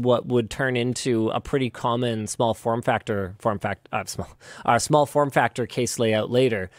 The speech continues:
with, um, uh, my bud Nate at, uh, who was at Cooler Master at the time.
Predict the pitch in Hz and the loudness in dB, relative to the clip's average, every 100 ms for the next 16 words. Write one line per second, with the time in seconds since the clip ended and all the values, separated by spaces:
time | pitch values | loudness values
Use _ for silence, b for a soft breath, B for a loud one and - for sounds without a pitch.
0 | B B 113 120 110 - 117 110 107 104 | B B 0 2 2 0 2 4 2 0
1 | 101 - _ _ - - 104 101 113 101 | -6 -12 _ _ -8 -2 0 0 -2 2
2 | 123 123 113 113 113 117 110 - - - | 2 2 0 -2 0 -2 -4 -12 -12 -4
3 | 107 110 - - - 101 - 127 110 120 | -2 -2 -4 -8 -6 -6 -6 -4 -2 -2
4 | - - 147 131 104 95 110 - - 110 | -2 0 0 2 -2 -4 -6 -6 -6 -4
5 | 104 104 | -4 -4